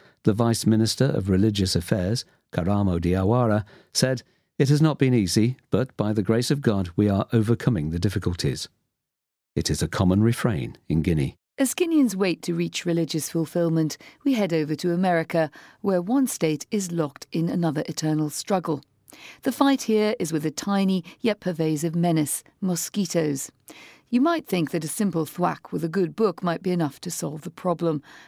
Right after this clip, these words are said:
Speaker 2: but in Florida, it's all but a military operation.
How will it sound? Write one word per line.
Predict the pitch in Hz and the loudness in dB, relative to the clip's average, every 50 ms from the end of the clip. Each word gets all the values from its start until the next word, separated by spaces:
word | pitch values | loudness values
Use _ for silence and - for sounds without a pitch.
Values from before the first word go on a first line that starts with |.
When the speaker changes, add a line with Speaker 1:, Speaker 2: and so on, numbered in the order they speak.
| _ - | _ -10
Speaker 2:
but | 185 170 | -6 -4
in | 175 170 | -2 -4
Florida, | 156 - - - 220 220 226 233 226 226 233 226 214 - - - _ _ | -4 -6 -6 -4 -2 0 0 0 0 0 0 -2 -4 -8 -16 -20 _ _
it's | - 254 247 - - | -4 -4 -4 -4 -4
all | - 214 196 190 185 | -4 -2 0 0 0
but | 170 170 160 - | -2 -4 -4 -2
a | 185 | -2
military | 175 165 151 147 - - 175 156 | -2 0 0 -2 -2 -2 -2 -2
operation. | 147 135 - 175 175 175 165 160 - - 165 147 | -2 -2 -2 -2 0 0 0 0 0 -2 -2 -2